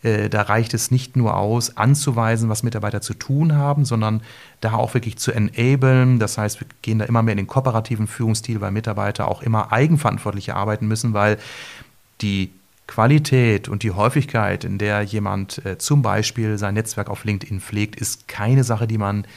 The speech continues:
zwingend steuern kann. Ja klar, wenn ich den Mitarbeiter auffordere, pro Stunde,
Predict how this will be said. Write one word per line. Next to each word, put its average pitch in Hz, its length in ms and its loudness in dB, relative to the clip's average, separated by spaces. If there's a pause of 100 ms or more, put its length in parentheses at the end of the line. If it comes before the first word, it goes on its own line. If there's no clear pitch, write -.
(320)
zwingend 113 380 4
steuern 104 480 2
kann. 78 440 -8 (120)
Ja 107 160 2
klar, 110 400 4
wenn 107 100 2
ich 101 140 -2
den 104 260 -2
Mitarbeiter 101 760 -2
auffordere, 107 440 -2
pro 107 240 -6
Stunde, 107 440 -2